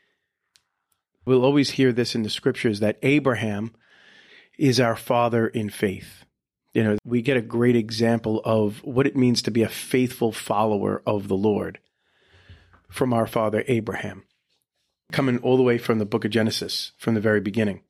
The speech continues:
It's not because of one act that Abraham, uh, is called, uh, you know, the, the, the father of faith. It is for a, a multitude of reasons throughout the journey of his life.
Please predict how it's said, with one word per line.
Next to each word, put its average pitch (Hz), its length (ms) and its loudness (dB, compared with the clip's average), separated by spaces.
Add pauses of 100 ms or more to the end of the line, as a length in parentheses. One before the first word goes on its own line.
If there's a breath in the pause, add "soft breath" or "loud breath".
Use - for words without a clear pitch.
(140)
It's 127 220 -4
not 185 240 0
because 156 300 0
of 113 200 -2
one 127 460 0
act 117 480 -6 (100)
that 113 340 0
Abraham, 113 840 0 (340)
uh, 110 220 -2
is 117 280 0
called, 113 680 0 (560 soft breath)
uh, 104 280 -4 (240)
you 82 120 -8
know, 113 80 -10
the, 113 180 -6
the, 107 240 -6
the 107 120 -4
father 110 440 0
of 101 80 -6
faith. - 480 -6 (480 soft breath)
It 131 160 0
is 135 180 4
for 135 480 4
a, 123 340 2
a 120 60 0
multitude 139 600 0
of 113 200 -2
reasons 113 640 2
throughout 123 300 2
the 117 100 0
journey 113 360 0
of 98 100 -4
his 98 160 -8
life. 107 360 -4